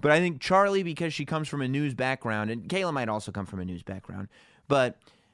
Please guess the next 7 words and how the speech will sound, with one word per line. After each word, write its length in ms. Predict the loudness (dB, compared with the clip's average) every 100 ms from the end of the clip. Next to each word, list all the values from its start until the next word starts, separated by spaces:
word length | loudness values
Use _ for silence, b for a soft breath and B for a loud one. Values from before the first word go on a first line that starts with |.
| b _
um, 460 | 4 4 4 0 -4 _ _ _ _ _ _ _ -10
she 160 | -6
just 240 | -4 -6 -4
comes 340 | -2 0 -2
across 480 | -4 0 2 2 0
like, 400 | -4 -2 -4 -2
uh, 340 | 2 2 2